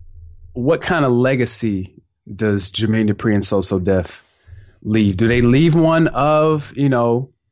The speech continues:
they were just biting other more successful entities, or do they have their own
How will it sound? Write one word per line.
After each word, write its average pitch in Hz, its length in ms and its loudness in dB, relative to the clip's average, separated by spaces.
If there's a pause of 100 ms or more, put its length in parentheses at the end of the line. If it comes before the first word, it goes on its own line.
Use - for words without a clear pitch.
(240)
they 110 120 0
were 117 80 2
just 107 240 -4
biting 117 580 -2
other 113 300 2 (140)
more 113 320 0
successful 117 960 -2 (600)
entities, 143 680 2
or 113 280 0
do 110 140 0
they 117 120 2
have 110 220 -2
their 107 160 0
own 107 520 0